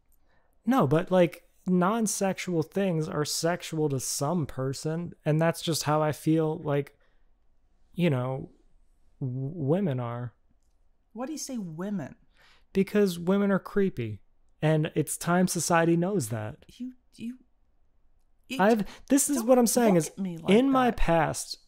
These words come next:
Speaker 1: of being with women, they've said some of the, like, I wish guys could have the experiences I've had so they can know what females are in their core.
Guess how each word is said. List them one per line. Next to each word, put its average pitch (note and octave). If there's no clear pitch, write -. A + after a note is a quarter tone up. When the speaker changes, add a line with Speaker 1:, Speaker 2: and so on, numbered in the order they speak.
Speaker 1:
of D3
being G#3+
with G3
women, B2+
they've F#3
said E3
some E3
of D3
the, D#3
like, D#3+
I G3
wish A#3
guys F3
could D#3
have E3+
the E3+
experiences E3
I've D3
had D3+
so E3+
they D#3+
can E3
know E3
what D3+
females E3
are D3
in E3+
their C#3+
core. E3